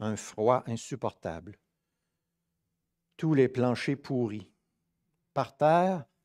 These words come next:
deux pouces de crasse, de quoi glisser et tomber. Les fenêtres minuscules couvertes de givre. Du plafond, il pleuvait des gouttes, avec six bûches dans le poêle, pas de chaleur,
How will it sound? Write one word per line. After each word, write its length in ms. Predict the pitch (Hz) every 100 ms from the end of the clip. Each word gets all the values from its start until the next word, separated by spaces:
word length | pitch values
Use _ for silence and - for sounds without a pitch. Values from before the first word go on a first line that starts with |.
| _
deux 280 | 104 151 180
pouces 340 | 180 180 185 127
de 100 | 123
crasse, 520 | - 147 151 - -
de 100 | 113
quoi 240 | - 156
glisser 480 | 117 120 117 143 147
et 100 | 113
tomber. 520 | - 127 117 98 92 _ _ _ _ _ _ _
Les 140 | 127 151
fenêtres 520 | 147 151 180 185 -
minuscules 880 | 143 175 160 - - 190 208 160 107
couvertes 360 | - 131 175 139
de 140 | 139
givre. 580 | 101 113 104 104 - _ _ _ _ _ _ _ -
Du 140 | 117
plafond, 640 | - - 139 131 147 160
il 120 | 123
pleuvait 320 | - 123 123 123
des 160 | 117
gouttes, 300 | 101 110 - _ _ _ _ _ -
avec 240 | 120 131
six 220 | - -
bûches 280 | 160 175 156
dans 140 | 139 139
le 80 |
poêle, 400 | - 143 156 143
pas 120 | - 156
de 60 |
chaleur, 560 | - 135 120 104 98